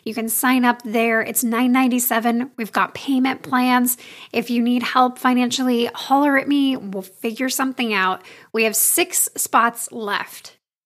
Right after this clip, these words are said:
That's it. Six spots. Registration closes November first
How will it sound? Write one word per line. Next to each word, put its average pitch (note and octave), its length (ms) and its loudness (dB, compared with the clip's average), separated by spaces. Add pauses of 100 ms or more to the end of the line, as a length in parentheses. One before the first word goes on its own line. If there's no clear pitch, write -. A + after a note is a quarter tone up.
(440)
That's G#3 240 0
it. G3 200 -6 (280)
Six - 380 -4
spots. - 540 0 (320)
Registration B3+ 760 0
closes C#4+ 680 0
November A3+ 800 0
first - 800 -4